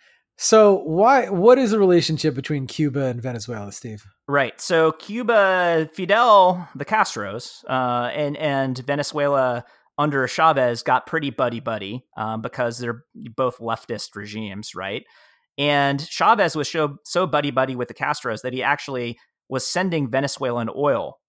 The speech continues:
Speaker 2: uh, over to Cuba, um, because as long as you're giving away oil, you might as well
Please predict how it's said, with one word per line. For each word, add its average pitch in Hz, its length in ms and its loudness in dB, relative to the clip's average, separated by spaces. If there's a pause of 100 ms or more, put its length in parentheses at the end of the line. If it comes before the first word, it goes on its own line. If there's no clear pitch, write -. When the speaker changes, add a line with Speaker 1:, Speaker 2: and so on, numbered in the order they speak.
(120)
Speaker 2:
uh, 113 340 -4
over 143 260 -2
to - 160 -12
Cuba, 107 540 -8 (260)
um, 117 300 -2
because 131 460 -4
as 135 100 -12
long 214 160 0
as 185 80 -4
you're 170 80 -4
giving 151 220 -4
away 123 320 -2
oil, 147 280 2
you 123 80 -6
might 143 140 -2
as 147 140 -4
well 135 240 -8